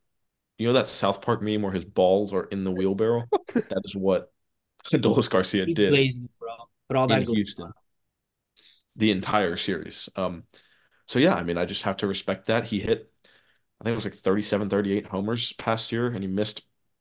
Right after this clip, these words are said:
Speaker 1: a good chunk of games. Uh, I mean, he's, he's a forty home run candidate.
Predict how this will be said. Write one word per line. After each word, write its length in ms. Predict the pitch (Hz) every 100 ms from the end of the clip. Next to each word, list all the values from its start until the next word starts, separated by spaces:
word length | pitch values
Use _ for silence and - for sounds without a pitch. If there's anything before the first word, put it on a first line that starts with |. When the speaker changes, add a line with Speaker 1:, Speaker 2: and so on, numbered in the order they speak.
| _ -
Speaker 1:
a 40 |
good 280 | 87 131 135
chunk 280 | - 127 117
of 80 |
games. 460 | - 104 98 85 -
Uh, 100 | -
I 80 | 90
mean, 160 | 92 92
he's, 240 | 113 107
he's 180 | - 113
a 60 | 113
forty 280 | - 110
home 240 | 101 104 98
run 300 | 98 95 92 _ _ _ -
candidate. 560 | - 95 95 101 -